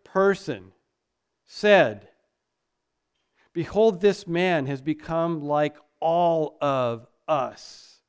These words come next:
And for this reason, we cannot allow him to continue to eat of the tree of life." And they also knew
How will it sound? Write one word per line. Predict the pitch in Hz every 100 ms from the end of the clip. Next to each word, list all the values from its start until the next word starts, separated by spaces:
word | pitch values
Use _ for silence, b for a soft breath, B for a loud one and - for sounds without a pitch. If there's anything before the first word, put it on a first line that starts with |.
| _ _ _ _ _ _ _ _
And | 131
for | 156
this | 147 170 156
reason, | 170 180 156 135 131
we | 151 202 202 147 117 - b _
cannot | 160 151 147 143
allow | 139 143 160 156
him | 135 127
to | 127
continue | - 135 - 170 151 127
to | 143 -
eat | 156 135 120
of | 123
the |
tree | 120 - 156 147 123 -
of | 113
life." | 117 127 107 - _ _ _ _ _ _ _ _ _ _ _ _ _ _ _ _ _ _ _ _ _ _ _ _ _ _ _ _
And | 127 127
they | 123
also | 143 185 180 151 120
knew | 113 110 92